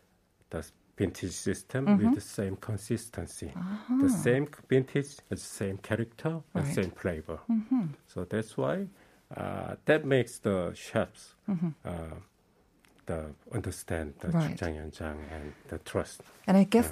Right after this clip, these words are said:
Speaker 2: that makes it also more appealing to maybe other chefs around the world as well who want to experiment with
Speaker 1: Mm-hmm.
Speaker 2: Korean tang.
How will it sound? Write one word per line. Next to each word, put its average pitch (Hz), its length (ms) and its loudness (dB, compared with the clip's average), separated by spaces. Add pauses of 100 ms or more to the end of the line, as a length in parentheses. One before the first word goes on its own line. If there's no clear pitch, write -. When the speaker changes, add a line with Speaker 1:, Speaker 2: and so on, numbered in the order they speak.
Speaker 2:
that - 80 6
makes 180 240 6
it 185 80 6
also 156 260 6
more 147 240 8
appealing 165 640 6
to 165 60 4
maybe 156 420 6
other 156 260 6
chefs - 360 4
around 143 280 8
the 143 80 6
world 139 280 8
as 135 100 2
well 143 160 8
who 135 140 2
want 139 160 8
to - 80 0
experiment 143 640 8
with 113 140 6
Speaker 1:
Mm-hmm. 110 120 -2
Speaker 2:
Korean 143 340 10
tang. 131 380 6